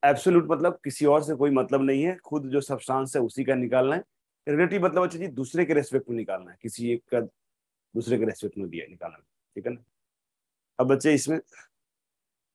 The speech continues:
दो टाइप का है, एक हम लोग देखते हैं बच्चे जी स्पेसिफिक ग्रेविटी, स्पेसिफिक ग्रेविटी।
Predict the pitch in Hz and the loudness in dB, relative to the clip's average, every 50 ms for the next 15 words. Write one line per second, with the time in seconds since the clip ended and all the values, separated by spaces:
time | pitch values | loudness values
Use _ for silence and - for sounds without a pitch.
0 | _ - 104 104 120 123 127 123 - 131 131 127 123 - 135 131 139 - - _ | _ -14 -8 -2 0 0 2 4 4 4 4 4 4 4 4 4 4 2 -2 _
1 | _ _ _ _ _ _ _ _ _ _ _ _ _ _ _ _ _ _ _ _ | _ _ _ _ _ _ _ _ _ _ _ _ _ _ _ _ _ _ _ _
2 | _ _ _ _ _ _ _ _ _ _ _ _ _ _ _ _ _ _ _ _ | _ _ _ _ _ _ _ _ _ _ _ _ _ _ _ _ _ _ _ _
3 | _ _ _ _ _ - 139 147 - 127 131 139 139 127 131 120 - 139 135 117 | _ _ _ _ _ -2 0 0 0 0 2 2 2 4 2 2 0 -2 -2 -2
4 | 127 127 139 - - _ _ _ _ _ _ _ _ _ _ _ _ _ _ _ | -2 -4 -4 -6 -10 _ _ _ _ _ _ _ _ _ _ _ _ _ _ _
5 | _ _ _ _ _ _ _ _ _ _ _ _ _ _ _ _ _ _ _ _ | _ _ _ _ _ _ _ _ _ _ _ _ _ _ _ _ _ _ _ _
6 | _ _ _ _ - 131 - - - - 147 143 135 - - - - 165 - 123 | _ _ _ _ -18 -16 -14 -16 -2 2 2 2 2 0 -4 -4 -4 -4 -4 -2
7 | 101 113 117 117 110 98 104 101 - 98 95 - _ _ _ _ _ _ _ _ | 0 2 4 4 4 2 0 -4 -6 -10 -12 -14 _ _ _ _ _ _ _ _
8 | _ _ _ _ _ _ _ _ _ _ _ _ _ _ _ _ _ _ _ _ | _ _ _ _ _ _ _ _ _ _ _ _ _ _ _ _ _ _ _ _
9 | _ _ _ _ _ _ _ _ _ _ _ _ _ _ _ _ _ _ _ _ | _ _ _ _ _ _ _ _ _ _ _ _ _ _ _ _ _ _ _ _
10 | _ _ _ _ _ _ _ _ _ _ _ _ _ _ _ _ _ _ _ _ | _ _ _ _ _ _ _ _ _ _ _ _ _ _ _ _ _ _ _ _
11 | _ _ _ _ - 110 - - - 120 117 - - - 143 147 - _ _ - | _ _ _ _ -14 -14 -14 -10 -6 -6 -6 -6 -6 -6 -8 -8 -8 _ _ -16
12 | 92 92 107 107 104 104 98 98 98 82 - 90 76 | -10 -6 -2 -2 0 -2 -2 -4 -8 -10 -14 -18 -20